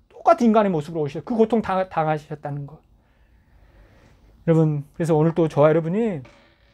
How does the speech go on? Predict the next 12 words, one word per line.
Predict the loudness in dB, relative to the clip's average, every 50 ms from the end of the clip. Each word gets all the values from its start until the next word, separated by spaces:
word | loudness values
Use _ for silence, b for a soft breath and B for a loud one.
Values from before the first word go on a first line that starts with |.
| b b b _ _ _ _ -20 _ _ _ _ _ _
이러한 | 0 2 2 2 2
하나님의 | 0 -2 0 0 0 0 -2 -2 -2 -4 -4 -6 -8 -10 -4
놀라우신 | 0 2 6 8 8 8 6 4 0 -4 -10 -10 -10 -12 -14 -18 _ _ _ _ _ _
사랑과 | -6 -2 -2 -2 -2 -2 -4 -4 -4 -6 -10 -16 _ _
은혜를 | 2 6 8 8 8 8 6 4 2 0 0 -2 -2 -6 -8 -14 _ _ _ _ _ _ _
기억하시고 | 2 6 6 6 6 4 -2 -4 -6 -12 -16 -16 -18 -20 _ _ _ _ _ _ _ _ _ _ _ _ _ _
그 | 4 6 6
은혜와 | 8 8 6 6 4 4
사랑에 | 2 2 2 4 4 4 2 2 0 0 0 -2 -6 -12 _ _ _ _ _ _ _ _ _ _ _ _
보답하는 | 6 6 8 8 8 6 4 0 0 0 0 -2
삶을 | -4 -6 -8 -6 -6 -4 -4 -4 -6 -6 -8 -10 -12 -14 -18 -20 _ _ _ _ _
살아드리는 | -8 -4 -4 -2 -2 -4 -4 -4 -4 -6 -6 -6 -6 -8 -8 -10 -12